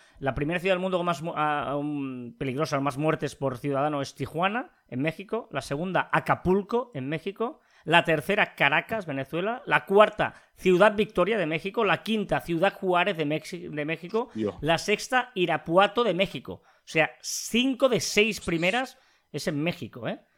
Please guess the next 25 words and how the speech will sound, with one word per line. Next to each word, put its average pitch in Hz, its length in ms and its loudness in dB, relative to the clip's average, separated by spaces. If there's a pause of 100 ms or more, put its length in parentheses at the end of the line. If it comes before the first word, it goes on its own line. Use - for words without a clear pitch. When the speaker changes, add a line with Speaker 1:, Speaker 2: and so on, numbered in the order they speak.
(220)
Speaker 1:
Y 139 120 -8
la 143 80 0
otra 151 120 -2
es 175 80 -2
Venezuela. 175 540 -2
La 175 120 0
séptima 175 460 -2
es 143 80 -2
Venezuela 143 460 -2
también, 139 320 -4
Ciudad 139 240 -4
Guayana. 165 580 -2 (420)
La 139 120 -2
octava, 175 340 0
Natal, 165 400 0
Brasil. 175 320 -4
La 175 80 0
novena, 139 240 -2
Fortaleza, 143 520 -4
Brasil. 180 340 -6
La 156 80 0
décima, 165 260 -6
Ciudad 160 240 -2
Bolívar, 156 360 -2
Venezuela. 120 500 -8